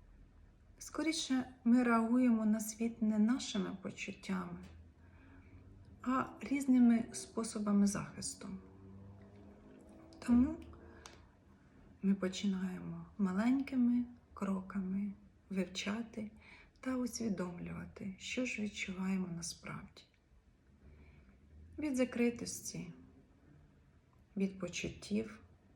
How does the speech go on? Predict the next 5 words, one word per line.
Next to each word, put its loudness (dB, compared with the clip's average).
до -4
дослідження 2
їх, -8
до 2
переживання 2